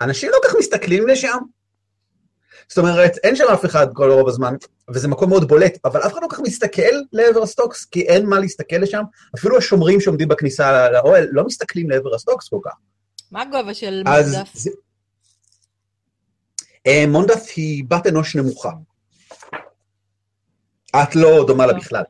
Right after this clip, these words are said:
Speaker 2: אבל, אה, בראנוס, אם תעמוד על הכתפיים של עוזריק
Speaker 1: לא.
Speaker 2: ותעשה פרצ'פיצ'יקיישן,
Speaker 1: <laughs>
Speaker 2: שהקול שלך יישמע כמו של מונדף.
Speaker 1: מעניין, ואין שום סיכוי בעולם שזה עובד. אבל מונדף גם לא מסתובבת עם,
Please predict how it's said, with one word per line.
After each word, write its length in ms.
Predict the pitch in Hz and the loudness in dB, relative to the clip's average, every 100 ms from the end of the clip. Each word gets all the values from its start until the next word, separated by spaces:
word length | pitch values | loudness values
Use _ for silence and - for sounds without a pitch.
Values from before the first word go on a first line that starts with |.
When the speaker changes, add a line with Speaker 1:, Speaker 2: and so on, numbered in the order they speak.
| _ - | _ -20
Speaker 2:
אבל, 260 | 175 180 | -16 -14
אה, 380 | 170 170 196 190 170 | -14 -12 -10 -10 -10
בראנוס, 460 | 180 196 233 208 | -12 -10 -12 -14
אם 100 | 208 214 | -14 -10
תעמוד 340 | 233 214 208 | -10 -10 -12
על 60 | 196 | -14
הכתפיים 440 | _ 170 180 180 | _ -20 -18 -16
של 160 | 180 165 | -16 -14
עוזריק 300 | 170 170 180 | -16 -16 -8
Speaker 1:
לא. 100 | 196 | -6
Speaker 2:
ותעשה 380 | - 160 - 165 | -8 -20 -20 -20
פרצ'פיצ'יקיישן, 920 | - 170 175 165 170 - - 165 165 180 190 | -20 -20 -20 -20 -20 -20 -20 -20 -10 -4 -4
Speaker 1:
<laughs> 60 | |
Speaker 2:
שהקול 440 | 170 156 156 - 165 | -4 -12 -10 -10 -18
שלך 240 | 165 - | -20 -20
יישמע 360 | 156 160 170 160 165 | -20 -18 -18 -20 -18
כמו 180 | 170 165 | -20 -20
של 60 | 180 | -20
מונדף. 460 | 175 165 170 185 190 _ _ _ _ _ | -20 -20 -20 -20 -20 _ _ _ _ _
Speaker 1:
מעניין, 760 | 143 139 135 135 139 131 147 233 - 117 | -6 -2 -2 -2 -2 0 0 -2 -8 -6
ואין 220 | 127 147 | 0 0
שום 160 | 156 175 | 0 -2
סיכוי 260 | 165 - 165 | -2 -2 2
בעולם 400 | 196 214 208 190 | 4 6 4 4
שזה 200 | 180 151 | 0 0
עובד. 280 | 156 156 147 - 185 - | 2 2 2 0 -2 0
אבל 200 | 156 180 | 2 2
מונדף 280 | 175 190 226 | 4 2 0
גם 100 | 180 | -2
לא 60 | 170 | -2
מסתובבת 380 | 185 175 180 196 | 0 0 0 -2
עם, 160 | 160 | -4